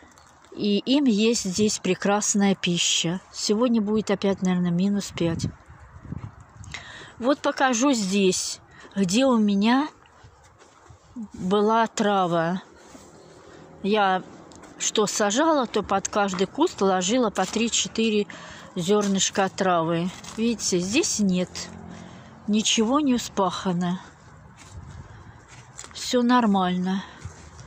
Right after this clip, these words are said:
Так, а тут вот что? Это земля. Да, это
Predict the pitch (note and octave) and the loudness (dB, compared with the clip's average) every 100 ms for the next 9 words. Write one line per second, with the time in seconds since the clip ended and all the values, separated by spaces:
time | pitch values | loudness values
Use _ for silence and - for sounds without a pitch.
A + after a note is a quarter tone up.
0 | - - - - - - - - - - | -20 -20 -20 -20 -20 -20 -20 -20 -20 -20
1 | - - - G3+ F3+ - G3+ - A3 - | -20 -18 -2 0 0 0 -2 0 0 0
2 | F#3 F3+ - - F3+ G3 G#3 A#3 A3+ G3 | 0 0 -2 0 2 2 0 0 0 2
3 | A3 G3+ F3+ E3+ F#3 - - - - - | 4 4 4 2 0 -6 -18 -20 -20 -20
4 | - - - - - - - - - - | -20 -20 -16 -16 -16 -16 -14 -16 -16 -18
5 | - - - - - F#3 F3 E3+ G#3+ A3 | -18 -18 -20 -16 -6 0 2 2 2 2
6 | G#3 | 0